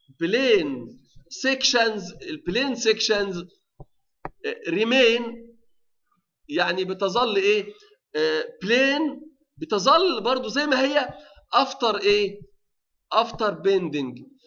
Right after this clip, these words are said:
هو، هو وكأنه بيقول ايه؟ ان لو انا راسم مستوى رأسي، لو انا قبل التجربة عملت مستوى رأسي سميته ايه ايه، ليه بقول عليه مستوى مع انه باين قدامي في الرسم خط؟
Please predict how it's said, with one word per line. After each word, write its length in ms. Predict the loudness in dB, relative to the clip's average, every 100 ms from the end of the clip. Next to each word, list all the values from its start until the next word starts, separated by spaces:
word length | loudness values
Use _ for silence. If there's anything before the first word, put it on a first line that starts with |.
| -20 -14 -12
هو، 260 | -6 -2 2
هو 260 | 4 4 4
وكأنه 460 | 6 4 6 2
بيقول 340 | 2 -4 -4 -4
ايه؟ 300 | -4 -6 -6 -16 _ _ -8
ان 200 | -4 0
لو 200 | 2 4
انا 220 | 6 4
راسم 500 | 4 0 -4 -6 -8 -14 _ _ -10
مستوى 440 | -6 -2 2 4 6
رأسي، 520 | 4 0 -8 -10 -12 _ _ _ _
لو 160 | 0 4
انا 220 | 4 4
قبل 180 | 2 2
التجربة 600 | 0 0 0 0 -2 -4 -8 _ _ _ -2
عملت 400 | 2 2 0 -4
مستوى 480 | -6 -2 2 2
رأسي 440 | 2 0 -2 -8 -10 -14 -20 _
سميته 580 | -6 -6 -4 -6 -4 0
ايه 220 | 2 2
ايه، 360 | 2 0 0 -2
ليه 160 | -2
بقول 280 | 2 2 2
عليه 220 | 2 0
مستوى 600 | -2 -4 -4 -2 0 0 0
مع 260 | -2 -4
انه 200 | -4 -2
باين 320 | 2 2 2
قدامي 580 | -2 -6 -2 0 0 -2
في 180 | -6 -8
الرسم 380 | -4 -4 -4 -10
خط؟ 340 | -6 -6 -6